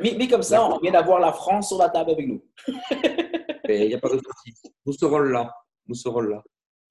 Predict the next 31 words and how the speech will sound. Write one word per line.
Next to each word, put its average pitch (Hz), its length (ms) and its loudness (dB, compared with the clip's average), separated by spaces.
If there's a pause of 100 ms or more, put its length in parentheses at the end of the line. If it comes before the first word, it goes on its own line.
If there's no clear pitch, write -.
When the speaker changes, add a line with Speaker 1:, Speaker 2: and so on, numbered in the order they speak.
(360)
Speaker 2:
D'accord ? 123 440 0 (280)
Speaker 1:
Docteur 180 280 2
Speaker 2:
Et 131 40 4
Speaker 1:
Faux, 233 120 8
Speaker 2:
moi 285 100 0
Speaker 1:
monsieur - 220 -2
le 175 60 -4
maire, 190 300 4 (320)
merci 175 500 -2
énormément 185 320 0
de 175 60 -4
votre 151 180 0
temps. 180 380 -2 (360)
Courage. 202 640 0 (540)
Et 165 140 4
je 175 80 0
suis 175 220 -6
sûr 220 340 2
qu'avec 160 580 4
des 165 140 4
gens 202 140 0
comme 170 180 -2
vous 214 160 -6
qui - 100 -12
sont 175 140 -2
capables - 380 0
de, 139 80 -8
de, 135 160 -4
de, 131 260 -2
d'écrire 190 520 2
l'impossible, 170 640 -2